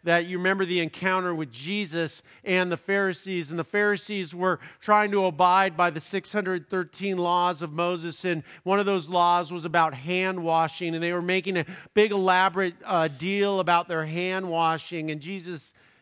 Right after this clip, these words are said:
just said, "You know what? You are so clean on the outside, but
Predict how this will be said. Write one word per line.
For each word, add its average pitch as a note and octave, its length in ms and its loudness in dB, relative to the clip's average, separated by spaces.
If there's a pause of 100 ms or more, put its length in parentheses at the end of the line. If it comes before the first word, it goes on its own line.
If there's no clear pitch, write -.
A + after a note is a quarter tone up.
(100)
just F3 260 -4
said, D#3+ 280 -2
"You F#3+ 100 -6
know F#3+ 100 -4
what? F#3+ 320 -4 (1000)
You G#3+ 140 -2
are G#3 80 4
so A3 240 0
clean A3 680 -2
on F#3+ 340 2
the F3 120 0
outside, C#3+ 840 -2 (1900)
but E3 280 4